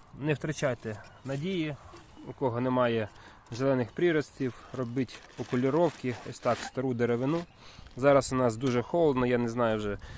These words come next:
скоро літо по кал-, календарю, а по факту, ну, дуже-дуже холодно. Я вдів такий ось бутилку, щоб було трохи тепліше, але ні в якому разі не закриваю. Оце я тут робив, тут маленький кущик таке дозволяє.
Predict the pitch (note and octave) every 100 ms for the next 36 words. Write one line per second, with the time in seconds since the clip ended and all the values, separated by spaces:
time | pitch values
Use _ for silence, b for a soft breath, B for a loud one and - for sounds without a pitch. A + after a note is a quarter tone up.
0 | B - - D3 C#3 E3 - A2 - A2+
1 | A2 G#2+ G#2 - - - B2+ A2+ G#2 A#2
2 | C3 - - B2 A#2 B2 B2+ A2+ A2+ A2+
3 | G#2+ G#2 A#2+ - C#3 - A2+ G#2 A#2+ G#2
4 | F#2 - A2+ C3 B2 B2 A#2+ A#2 - G#2+
5 | G2+ C3 F#3 C#3 - - A#2+ A2 B2 -
6 | A2+ A2 G#2 G#2 - B B B B B
7 | B B B B B B B B B B2+
8 | C#3 - G#3+ - C#3 - - B2+ - -
9 | B2+ B2 - B2 - - - G#2 - A2+
10 | B2 A#2 - - C3+ B2 A2+ A2+ B2 A2+
11 | G#2 G#2 G2+ G#2 G#2 F#2 F2+ G2+ - F#3+
12 | - C#3 B2+ A#2+ G#2 G#2 D#3 B2 A2+ A2+
13 | A#2+ G#2 G#2+ - A#2 G2+ G#2 - G#2 G#2
14 | G2+ G2 F#2 F2+